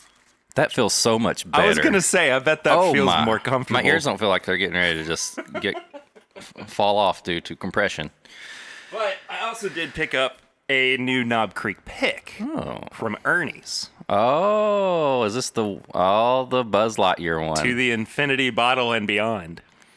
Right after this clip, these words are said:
Speaker 2: Have you had this yet?
Speaker 1: I have.
Speaker 2: It's so good.
Speaker 1: It is.
Speaker 2: I,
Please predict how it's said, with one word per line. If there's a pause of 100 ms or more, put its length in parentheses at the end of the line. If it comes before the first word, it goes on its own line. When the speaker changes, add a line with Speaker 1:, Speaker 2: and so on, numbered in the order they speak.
(140)
Speaker 2:
Have
you
had
this
yet? (220)
Speaker 1:
I
have. (380)
Speaker 2:
It's
so
good.
Speaker 1:
It
is.
Speaker 2:
I,